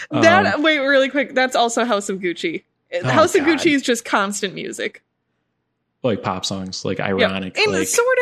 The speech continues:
Speaker 1: of fun. Look, okay, that's, I'm really sorry to interrupt your Fear Street thing.
Speaker 2: <laughs> It's okay.
Speaker 1: The maybe most fun thing in House of Gucci is one of the first pop song needle drops.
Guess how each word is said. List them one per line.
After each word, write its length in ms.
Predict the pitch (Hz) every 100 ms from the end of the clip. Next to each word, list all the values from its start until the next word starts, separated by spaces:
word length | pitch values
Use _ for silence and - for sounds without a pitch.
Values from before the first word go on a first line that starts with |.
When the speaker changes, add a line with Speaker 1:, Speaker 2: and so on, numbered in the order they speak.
| 453
Speaker 1:
of 60 |
fun. 560 | - 381 330 285 254 247 -
Look, 260 | 285 254 302
okay, 280 | 277 247 -
that's, 280 | - 233 -
I'm 160 | 254 247
really 200 | 240 233
sorry 180 | 226 196
to 60 |
interrupt 340 | 185 - 170 -
your 180 | 175 -
Fear 160 | - 185
Street 220 | - 202
thing. 140 | 214
Speaker 2:
<laughs> 60 | 214
It's 320 | - 185 -
okay. 60 | 262 285 285 277 269
Speaker 1:
The 40 | 262
maybe 460 | 269 277 285 349
most 460 | 330 269 240 277 -
fun 260 | 233 214 226
thing 380 | 214 196 196
in 480 | - 220 208 202 190
House 300 | 208 214 208
of 120 | 202
Gucci 480 | 196 190 185 220 185
is 160 | 196 208
one 320 | 190 220 247
of 80 | 277
the 100 | 277
first 580 | - 220 220 208 - 247 _ _ _ _ -
pop 200 | 220 208
song 340 | - 208 202
needle 240 | 196 185 185
drops. 420 | 185 165 -